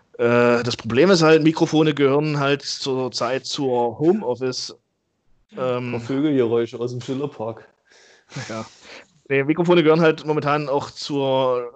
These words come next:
Speaker 1: ähm, standardmäßigen Homeoffice-Ausrüstung und da wird wirklich momentan jeder Scheiß gekauft. Ähm, ja, ich kenne das quasi aus eigener Erfahrung, weil ich beruflich damit zu tun habe.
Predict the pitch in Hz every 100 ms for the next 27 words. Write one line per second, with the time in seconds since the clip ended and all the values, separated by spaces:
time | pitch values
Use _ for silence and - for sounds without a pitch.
0 | 139 139 127 120 120 117 - - 120 160
1 | 151 147 147 143 135 127 123 113 160 180
2 | 147 139 139 131 - - 110 - 139 170
3 | 180 185 180 139 120 120 - _ _ _
4 | - 131 - 147 - 135 131 127 127 131
5 | 90 117 117 120 156 151 147 - - 143
6 | - 151 139 151 - - _ - - -
7 | - - _ - - 131 131 131 127 123
8 | - - 123 117 113 - 131 123 - 120
9 | 123 117 113 - 127 143 127 120 127 135
10 | 147 147 - - - - - _ 113 120
11 | 113 - 127 - 131 175 170 170 160 139
12 | 156 165 165